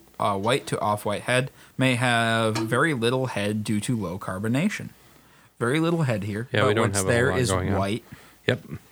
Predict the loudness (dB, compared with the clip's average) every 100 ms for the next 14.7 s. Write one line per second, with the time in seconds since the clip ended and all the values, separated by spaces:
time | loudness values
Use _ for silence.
0 | -20 -20 -20 _ _ -14 -4 0 2 2
1 | 0 -2 -4 -2 0 0 -2 -6 -6 -8
2 | -8 -12 -20 _ 0 4 4 4 2 4
3 | 2 0 -2 -10 -20 _ _ _ _ _
4 | _ _ 0 0 0 0 2 4 2 0
5 | 0 2 2 0 -4 -10 -20 -20 -18 -18
6 | -20 _ _ _ 0 2 0 -6 -10 _
7 | -2 0 0 -2 -18 -20 -20 _ -6 0
8 | 0 0 2 2 0 -4 -14 -18 -20 -20
9 | _ 4 4 4 2 2 0 -4 -4 -2
10 | 0 0 2 2 2 0 -2 -2 -6 -8
11 | -10 -8 -10 -6 -4 -4 -8 0 0 0
12 | -12 0 2 4 2 0 2 2 2 -6
13 | -14 -20 -20 -20 -20 -18 -18 -18 -20 -6
14 | 0 2 2 2 2 2